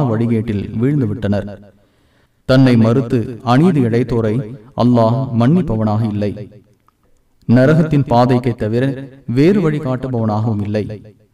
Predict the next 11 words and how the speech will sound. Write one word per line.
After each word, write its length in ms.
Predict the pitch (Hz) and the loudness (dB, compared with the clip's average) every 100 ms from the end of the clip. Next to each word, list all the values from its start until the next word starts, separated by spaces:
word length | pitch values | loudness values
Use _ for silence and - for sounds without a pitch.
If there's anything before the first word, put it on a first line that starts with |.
| _ _ _ _ - | _ _ _ _ -2
அதில் 300 | 127 160 196 | 0 2 2
அவர்கள் 360 | 117 120 117 101 104 110 | 0 0 -2 -4 -6 0
என்றென்றும் 520 | 135 151 160 131 110 | 2 2 2 2 0
நிரந்தரமாக 580 | 110 135 139 113 104 110 | 0 0 0 0 0 -2
இருப்பார்கள். 520 | 110 110 104 101 104 107 104 - _ _ _ _ - | -4 -4 -6 -6 -8 -10 -18 -20 _ _ _ _ -2
இது 240 | 120 117 107 110 101 - | 0 2 0 -2 -8 -4
அல்லாஹுவுக்கு 600 | 120 127 123 120 120 123 | 2 4 4 2 -2 -4
எளிதானது. 520 | 107 120 120 95 98 95 - - _ _ _ _ _ _ _ _ _ _ - | -2 -2 0 -2 -4 -6 -12 -20 _ _ _ _ _ _ _ _ _ _ -2
மனிதர்களே, 580 | 123 123 120 113 113 110 110 120 - - | 2 4 2 0 0 -2 -4 -10 -20 -4
இத்தூதர் 520 | 123 117 123 123 123 123 127 - _ - | -4 0 0 2 0 -2 -12 -20 _ -4
முகம்மது 520 | 131 151 156 117 - | 0 2 2 0 -4